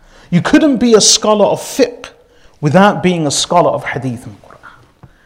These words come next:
So their relationship with the Qur'an was a given. Imagine these geniuses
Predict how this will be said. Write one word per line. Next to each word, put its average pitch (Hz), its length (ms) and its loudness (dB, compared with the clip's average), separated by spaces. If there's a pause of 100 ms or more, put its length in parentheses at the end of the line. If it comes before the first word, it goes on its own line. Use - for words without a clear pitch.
(280)
So - 160 -2
their 233 220 4
relationship 220 680 0
with 185 140 -4
the 190 60 -4
Qur'an 214 460 -4
was 185 160 -2
a 185 60 -2
given. 143 580 -2 (2500)
Imagine 196 480 4
these 175 400 -2
geniuses 143 960 -6